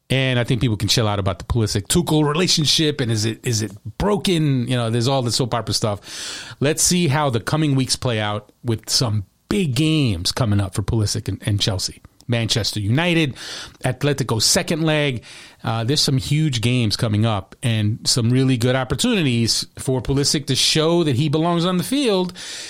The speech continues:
and to show Tuchel, "Look, uh, you know what? This isn't favorites. This is me being good enough to be on that field." So we'll see. We'll see. We'll see how, how that develops. Now, it was a rough, rough day, a rough, uh, Thursday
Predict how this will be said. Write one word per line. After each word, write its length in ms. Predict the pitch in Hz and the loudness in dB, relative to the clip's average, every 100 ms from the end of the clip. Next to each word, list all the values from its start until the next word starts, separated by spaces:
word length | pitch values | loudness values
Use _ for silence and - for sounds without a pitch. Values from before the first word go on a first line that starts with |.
| - - - | -16 -14 -4
and 500 | 190 196 202 180 - 151 | -2 0 -2 -4 -4 0
to 120 | 185 170 | 2 2
show 320 | - 214 190 | 2 2 2
Tuchel, 340 | 233 220 170 | 0 0 0
"Look, 260 | 156 117 - _ _ | 0 -2 -8 _ _
uh, 60 | 117 | -4
you 220 | 117 127 | 0 2
know 100 | 139 | 2
what? 260 | 143 143 - | 2 0 0
This 180 | 147 170 | 0 2
isn't 180 | 135 | 0
favorites. 380 | 117 135 113 104 | 0 0 0 0
This 180 | 127 120 | 0 0
is 100 | 113 | 2
me 360 | 123 120 113 98 | 2 2 2 2
being 320 | 110 110 98 | 2 2 2
good 160 | 117 | 0
enough 240 | 104 101 - | 2 -2 -4
to 80 | 101 | -2
be 140 | 107 | 0
on 140 | 101 | 0
that 160 | 98 92 | -2 -2
field." 300 | - 147 - | -2 -2 0
So 80 | 180 | 0
we'll 120 | 240 | 0
see. 180 | - 120 | 0 0
We'll 120 | 110 | 0
see. 120 | - | 0
We'll 300 | 135 131 131 | -2 0 -2
see 200 | - 147 | 0 0
how, 400 | 131 139 131 123 - - - - | 0 -2 -2 -4 -6 -14 -14 -4
how 140 | 147 | 0
that 160 | 131 123 | 0 0
develops. 560 | 107 113 98 - - - - - | 0 0 -2 -6 -10 -12 -10 -4
Now, 260 | 127 135 | 0 0
it 120 | 127 - | -2 0
was 240 | 127 127 | 0 2
a 80 | 135 | 2
rough, 540 | 135 170 180 - - - | 2 2 0 -2 -6 -2
rough 480 | 135 143 151 - 139 | 2 4 2 0 0
day, 380 | 117 131 127 117 | 2 2 0 0
a 80 | 120 | 2
rough, 300 | 139 170 - 135 139 - | 2 0 -4 -4 -4 -2
uh, 260 | 123 113 | 0 0
Thursday 680 | - - 165 175 117 95 | -2 0 2 4 2 2